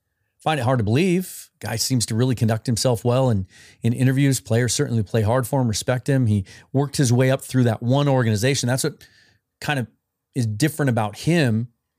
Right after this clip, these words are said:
A lot of these other candidates have bounced around a lot. Not him. Seven years with the Ravens, worked his way up,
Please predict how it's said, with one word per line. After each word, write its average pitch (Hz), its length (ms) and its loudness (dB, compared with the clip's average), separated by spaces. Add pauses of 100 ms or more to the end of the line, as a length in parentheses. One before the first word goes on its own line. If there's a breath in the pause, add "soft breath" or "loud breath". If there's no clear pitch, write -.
(260)
A 110 40 -4
lot 127 140 0
of 156 60 0
these 120 160 0
other 143 140 0
candidates 107 400 -2
have 85 200 -8
bounced 120 340 -2
around 107 360 -4 (120)
a 113 100 -2
lot. 117 500 -2 (1600)
Not 113 160 -2
him. 123 320 0
Seven 117 340 0
years 123 240 2
with 107 80 -8
the 113 80 -6
Ravens, 120 400 0
worked 104 220 -4
his 110 120 -2
way 113 240 2
up, 123 240 -2